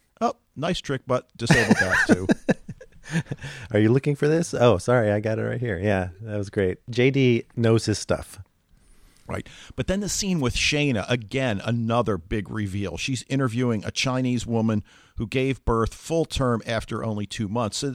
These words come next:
Speaker 1: so that gives us an idea now of how quickly the hybrids are reproducing and how quickly they can build their army.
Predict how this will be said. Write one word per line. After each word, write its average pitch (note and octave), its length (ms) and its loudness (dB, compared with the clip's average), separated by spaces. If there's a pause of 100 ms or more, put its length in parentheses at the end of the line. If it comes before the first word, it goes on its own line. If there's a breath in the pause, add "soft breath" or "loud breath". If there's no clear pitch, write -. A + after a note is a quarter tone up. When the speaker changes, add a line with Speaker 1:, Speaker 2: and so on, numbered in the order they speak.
Speaker 1:
so B2+ 180 -8
that G3+ 200 -2
gives C#3+ 200 -4
us A#2+ 120 -6
an B2+ 100 -2
idea G#2+ 340 -2
now G2+ 360 -2 (420 loud breath)
of G#2 140 -6
how A2 160 -4
quickly A2+ 800 -4 (200 soft breath)
the G2+ 100 -4
hybrids G2+ 500 -2
are G#2 80 -2
reproducing G2+ 720 -4
and C3 100 -2
how C#3 160 0
quickly C#3 600 -2
they B2+ 360 2
can C#3 220 -2
build A#2+ 320 2
their E3+ 260 2
army. D2 440 -6